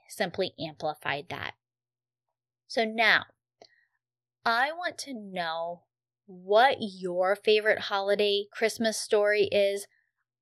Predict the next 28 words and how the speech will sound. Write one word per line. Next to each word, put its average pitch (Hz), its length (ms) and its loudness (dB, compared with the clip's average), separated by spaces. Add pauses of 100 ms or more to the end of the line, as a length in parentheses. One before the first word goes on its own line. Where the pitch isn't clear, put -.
(320)
D 311 320 -6
M 185 240 -4
me 196 260 -4
on 180 180 0
Instagram 196 600 0
and 202 180 -2
let 226 220 0
me 302 100 -2
know. 214 360 -6 (600)
And 226 200 4
remember 226 720 0
to 285 120 2
win 226 220 0
a 190 160 0
free 247 560 0
one-on-one 202 560 0
coaching 214 420 -2
call 196 240 0
with 185 220 0
me. 196 280 -8 (360)
It's 170 240 2 (160)
easy 208 360 -4
to 277 60 6
enter. 233 580 0 (300)
Simply 202 400 0
take 214 300 -2
a 269 60 4
picture 269 520 2